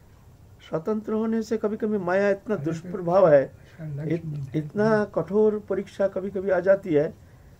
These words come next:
Speaker 1: उस समय अपने को बचाव करना साधक के लिए बहुत कठिन हो जाएगा। <clears throat> तो हम सोचे हैं हम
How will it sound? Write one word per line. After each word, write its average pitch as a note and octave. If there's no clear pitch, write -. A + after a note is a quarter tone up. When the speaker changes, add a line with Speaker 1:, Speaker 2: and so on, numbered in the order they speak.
Speaker 1:
उस D3+
समय D#3
अपने D#3+
को D3+
बचाव D3+
करना D3
साधक C#3+
के D#3
लिए C#3+
बहुत C3+
कठिन B2
हो F#2+
जाएगा। F#2
<clears throat> D#3+
तो A3+
हम A#3+
सोचे A#3+
हैं G3+
हम B2